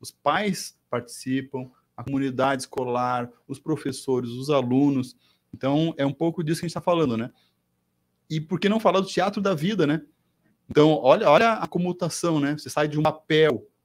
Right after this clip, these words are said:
de um diretor, numa grande empresa, banco, que é muito número, número, número, resultado, uma área lá,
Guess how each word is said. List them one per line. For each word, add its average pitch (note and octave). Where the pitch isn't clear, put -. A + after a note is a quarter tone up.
de A2
um C#3
diretor, C#3
numa A#2+
grande C#3+
empresa, D3
banco, D#3+
que -
é C#3+
muito D#3+
número, D#3+
número, D#3
número, D3+
resultado, D3+
uma D#3
área D#3
lá, D3